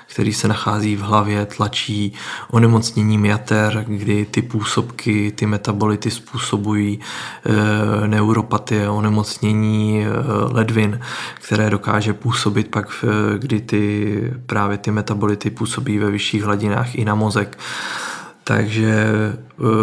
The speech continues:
určitě podpora, podpora těch kognitivních funkcí, eh, je vhodná, funguje,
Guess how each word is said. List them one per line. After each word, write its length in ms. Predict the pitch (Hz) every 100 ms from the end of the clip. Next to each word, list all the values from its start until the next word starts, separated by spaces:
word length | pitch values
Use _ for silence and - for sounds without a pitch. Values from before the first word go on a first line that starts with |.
| 107 123
určitě 420 | 113 - 123 127
podpora, 800 | 123 117 - - 120 117 117 117 - -
podpora 500 | 117 - - 113 113
těch 220 | - 120
kognitivních 680 | - 107 117 113 107 110 110
funkcí, 760 | - 110 - - 101 98 -
eh, 120 | 117 - - - -
je 240 | 113 107 107
vhodná, 640 | 113 120 131 135 135 - -
funguje, 760 | - 104 104 117 120 120 123